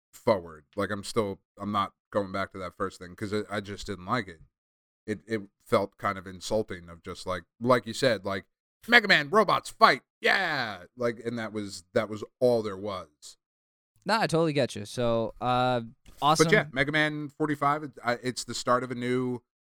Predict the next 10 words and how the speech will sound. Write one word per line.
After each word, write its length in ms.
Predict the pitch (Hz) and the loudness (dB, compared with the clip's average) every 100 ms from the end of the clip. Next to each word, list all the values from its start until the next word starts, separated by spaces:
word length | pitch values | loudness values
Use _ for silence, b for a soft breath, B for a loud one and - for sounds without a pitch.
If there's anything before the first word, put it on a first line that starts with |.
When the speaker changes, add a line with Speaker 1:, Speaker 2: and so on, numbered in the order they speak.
| _ _ | _ _
Speaker 1:
of 120 | 123 | -2
a 40 | |
new 220 | 120 123 - | 2 0 2
arc. 360 | 107 131 - - - _ _ _ | 4 2 0 -18 -18 _ _ _
Uh, 360 | 104 104 104 101 90 - | 2 2 2 -4 -10 -6
The 140 | 113 120 | -2 2
Ultimate 360 | 117 120 117 107 | 0 0 -8 -6
Betrayal, 520 | 113 117 110 123 139 _ | -2 0 0 -4 -10 _
Part 200 | 110 101 | -2 0
One. 280 | 104 117 | -2 -4